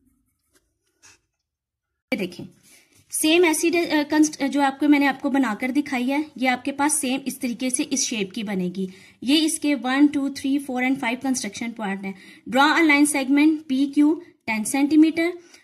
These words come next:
Draw an arc of seven centimeter radius at point Q, क्यू क्यू पर रखकर हमने लगाई थी। फिर draw an arc of four centimeter radius at point P which cuts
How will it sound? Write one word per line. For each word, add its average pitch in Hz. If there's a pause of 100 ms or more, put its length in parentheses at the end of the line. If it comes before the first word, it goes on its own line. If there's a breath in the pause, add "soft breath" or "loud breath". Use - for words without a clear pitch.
(160 loud breath)
Draw 277
an 311
arc 247
of 302 (280)
seven 294
centimeter 254
radius 226
at 220 (140)
point 240
Q, 220
क्यू 269
क्यू 277
पर 277
रखकर 247
हमने 214
लगाई 190
थी। 185 (440 loud breath)
फिर 311
draw 302
an -
arc 254
of 311 (100)
four 320
centimeter 262
radius 240
at 226
point 262
P 262
which 277
cuts 262